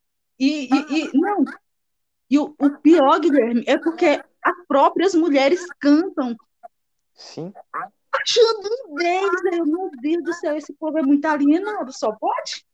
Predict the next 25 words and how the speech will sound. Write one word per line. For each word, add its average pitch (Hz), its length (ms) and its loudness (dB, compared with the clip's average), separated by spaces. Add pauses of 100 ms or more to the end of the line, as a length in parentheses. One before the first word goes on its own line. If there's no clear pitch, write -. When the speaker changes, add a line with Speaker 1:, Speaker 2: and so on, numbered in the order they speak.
(420)
Speaker 2:
Tipo, - 260 -16
elas 127 460 -4
bebem, 95 580 -8 (140)
elas 127 480 -4
escutam, 101 640 -16 (340)
elas 156 380 -2
que 120 200 -14 (520)
correm 139 400 0
atrás 104 520 -8
de 92 320 -12
muitos 110 380 -10
caras 95 300 -8
que 110 120 -12
gostam 110 460 -2
desse 101 160 -16
tipo - 180 -20
de 98 120 -14
música 101 400 -14
e 98 40 -12
que 104 140 -12
escutam 117 540 -10
no 104 100 -12
dia 98 220 -10
a 98 40 -10
dia. 98 380 -10